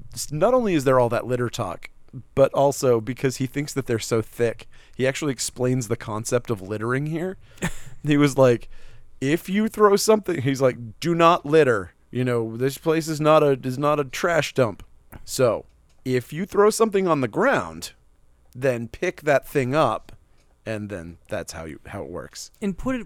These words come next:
Speaker 2: where? Where's your trash cans? You don't even have a bathroom.
Speaker 1: <laughs>
Speaker 2: You don't even have an
Speaker 1: Toilets,
Speaker 2: outhouse.
Speaker 1: you got nothing.
Speaker 2: <laughs>
Speaker 1: You've got nothing. You've got, I can see why he was so excited to stay in this camp, though. I mean, this, this fucking,
Speaker 2: Oh.
Speaker 1: oh,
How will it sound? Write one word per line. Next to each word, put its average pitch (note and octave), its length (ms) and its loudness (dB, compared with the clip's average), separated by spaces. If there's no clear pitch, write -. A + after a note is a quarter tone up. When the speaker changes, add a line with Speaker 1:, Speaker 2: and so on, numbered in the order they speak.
Speaker 2:
where? G3+ 360 -2
Where's A3+ 220 0
your B3+ 80 -2
trash A#3+ 320 -4
cans? C3+ 440 -6
You G3+ 80 -4
don't B3+ 100 2
even B3+ 140 2
have A#3 160 0
a E3+ 40 -2
bathroom. F#3 520 -2
Speaker 1:
<laughs> - 60 -20
Speaker 2:
You A2 80 -8
don't A#3 100 2
even B3+ 140 2
have E3+ 120 2
an - 0 -
Speaker 1:
Toilets, F3+ 60 6
Speaker 2:
outhouse. D#3+ 80 0
Speaker 1:
you C3 60 -6
got A#2+ 160 -2
nothing. B2 440 2
Speaker 2:
<laughs> - 240 -4
Speaker 1:
You've E3 140 -2
got F#3 200 8
nothing. C3 500 0
You've F#3 200 -8
got, C4 200 2
I C3+ 100 -4
can D#3+ 180 -8
see A#3 300 -6
why C3+ 240 2
he A#2+ 100 -6
was G#2+ 140 -8
so C3+ 200 -2
excited A#2+ 440 -6
to A2 60 -8
stay A#2 260 -4
in G#2 100 -6
this D#2+ 140 -10
camp, B2+ 400 -8
though. - 260 -16
I G#2 80 -12
mean, G#2+ 300 -10
this, D3 360 -4
this C#3+ 440 -6
fucking, F2 520 -6
Speaker 2:
Oh. - 260 -2
Speaker 1:
oh, A2+ 380 2